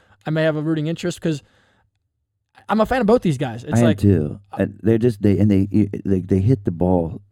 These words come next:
Speaker 2: in such a, an, a, a, like, a tacky defensive way where they're just, they cover, they both cover court. I just, I think it's gonna be insane tennis,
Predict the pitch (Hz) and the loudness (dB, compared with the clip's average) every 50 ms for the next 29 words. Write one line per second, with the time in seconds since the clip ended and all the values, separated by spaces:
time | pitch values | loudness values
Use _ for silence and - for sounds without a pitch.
0 | _ - - - - 82 80 82 - - 98 98 101 - 58 60 60 - - - | _ -14 -8 -6 -6 -6 -6 -6 -2 0 0 0 0 -4 -6 -6 -6 -6 -8 -10
1 | - _ - 85 85 82 65 - - - - - 78 - - - - 80 78 - | -14 _ -6 -6 -4 -6 -6 -8 -10 -10 -10 -10 -12 -12 -10 -10 -10 -10 -10 -12
2 | _ - - 82 80 - - 90 82 92 - 95 95 80 82 80 - - 85 85 | _ -10 -8 -8 -6 -4 -4 -4 -4 -4 -4 -4 -2 -2 -2 -4 -2 -4 -4 -2
3 | - 90 87 - 80 85 87 85 85 80 80 80 78 73 78 76 80 82 - - | -2 -2 -2 -2 -2 -2 -2 -2 -2 -2 -4 -4 -4 -4 -6 -4 -6 -6 -8 -10
4 | - - - _ _ _ _ _ - 85 92 101 104 113 107 107 107 104 101 95 | -20 -20 -20 _ _ _ _ _ -4 -4 -2 0 0 0 2 2 0 -2 -2 0
5 | 92 92 82 104 104 113 107 - - 113 104 98 101 - - 92 95 95 107 104 | 0 0 2 2 0 0 0 -4 -4 -4 -4 -4 -6 -4 -4 -4 -2 -2 -2 -2
6 | 113 104 101 - - - 95 101 117 113 107 101 101 92 90 82 80 82 80 73 | -2 -2 -4 -6 -6 -6 -2 0 2 0 0 0 0 0 0 0 0 -2 -2 -2
7 | 71 - - 85 87 87 82 - 95 92 90 | -4 -4 -2 -2 -2 -2 -2 -2 -2 -2 -2